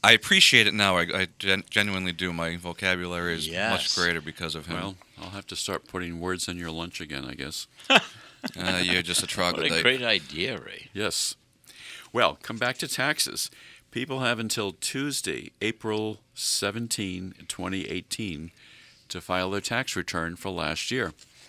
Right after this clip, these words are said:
Speaker 3: And if you're going to be late, you can apply for an extension. Just don't do nothing. Don't do,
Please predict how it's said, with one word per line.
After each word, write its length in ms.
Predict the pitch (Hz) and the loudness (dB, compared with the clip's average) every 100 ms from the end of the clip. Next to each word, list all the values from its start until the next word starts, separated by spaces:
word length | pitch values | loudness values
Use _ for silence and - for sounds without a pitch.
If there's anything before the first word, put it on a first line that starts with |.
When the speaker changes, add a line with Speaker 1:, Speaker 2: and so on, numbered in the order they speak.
| - - - - _ | -20 -20 -20 -20 _
Speaker 3:
And 480 | 101 95 98 92 - - | -6 -4 -4 -6 -12 -6
if 240 | 107 101 | -6 -4
you're 380 | 110 107 104 98 - - - - _ - - | -2 2 2 0 -6 -20 -20 -20 _ -18 -6
going 200 | 135 170 | -4 -2
to 60 | |
be 140 | 139 117 | -2 -2
late, 400 | 92 87 98 104 | 2 2 0 -4
you 140 | 101 | -6
can 160 | - 98 | -4 -6
apply 340 | - 82 85 | -4 -2 0
for 180 | - 95 | 0 -2
an 120 | 92 | -2
extension. 600 | 90 - 117 113 - 71 | -2 -2 0 -2 -4 -6
Just 280 | 67 95 - | -8 -4 -4
don't 260 | 107 98 - | -4 -6 -8
do 200 | 98 87 | -8 -8
nothing. 540 | 90 98 - - 76 | -6 -6 -6 -12 -10
Don't 220 | 82 90 | -10 -10
do, 280 | 95 92 80 | -8 -8 -10